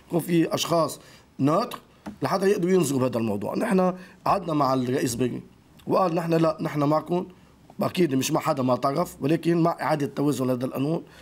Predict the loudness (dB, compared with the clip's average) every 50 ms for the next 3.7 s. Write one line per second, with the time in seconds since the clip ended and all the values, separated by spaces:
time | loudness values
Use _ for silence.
0 | -20 -20 -20 -18 -10 -4 0 2 2 4 2 2 0 -2 -4 -4 -2 0 2 2
1 | 2 2 4 4 4 4 2 2 0 0 -2 -2 -2 -2 -2 0 0 0 2 2
2 | 2 2 2 0 0 -2 0 0 2 2 2 2 2 0 0 -2 -6 -16 -20 -18
3 | -6 -4 -2 0 0 0 0 0 0 0 0 0 -2